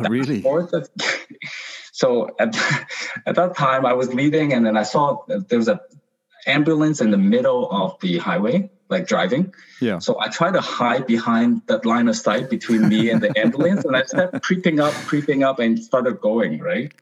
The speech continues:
Speaker 1: Yeah, yeah.
Speaker 2: So, of course, I, I lo-, I lost the pack, and then when we got to a destination, the pack came as well. And, uh, obviously, the, the, the policeman stopped them on the highway.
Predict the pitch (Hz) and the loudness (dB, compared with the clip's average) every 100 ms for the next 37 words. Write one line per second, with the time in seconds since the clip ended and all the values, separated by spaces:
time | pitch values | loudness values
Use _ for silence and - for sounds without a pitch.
0 | - 107 90 82 - - 82 82 - _ | -6 -4 -4 -8 -12 -10 -8 -10 -16 _
1 | _ _ _ _ _ - 110 98 87 - | _ _ _ _ _ -6 -2 0 0 -6
2 | - - - _ _ - 95 - 127 101 | -16 -20 -20 _ _ -4 -2 0 0 0
3 | 95 92 92 95 - 92 95 110 135 - | -2 0 -2 -4 -4 -2 0 0 -2 -4
4 | - - - 101 147 - - - 95 95 | -6 -4 -2 -2 -4 -10 -18 -10 -4 -2
5 | 95 98 101 98 104 113 127 131 - 113 | 0 0 0 0 0 0 0 -2 0 -2
6 | 101 98 - 92 85 92 - 101 101 98 | -2 -2 -4 -4 -4 -4 -2 -2 0 -2
7 | - - 92 92 - 87 87 87 - 82 | -4 -4 -4 -4 -4 -2 -2 -6 -6 -6
8 | 82 82 - - - - _ _ _ _ | -6 -10 -16 -20 -20 -20 _ _ _ _
9 | - 82 80 78 80 80 110 107 104 - | -10 -6 -4 -4 -4 -2 -2 0 -4 -4
10 | 98 90 90 87 - 85 80 - 80 - | -4 -2 -4 -6 -6 -4 -6 -10 -14 -6
11 | 95 92 85 78 78 _ _ _ _ _ | -6 -4 -4 -6 -6 _ _ _ _ _
12 | _ _ _ - - - 107 117 - - | _ _ _ -18 -6 -2 -2 -2 -4 -6
13 | - - 85 82 76 - 87 - - | -10 -8 -6 -6 -4 -4 -4 -8 -14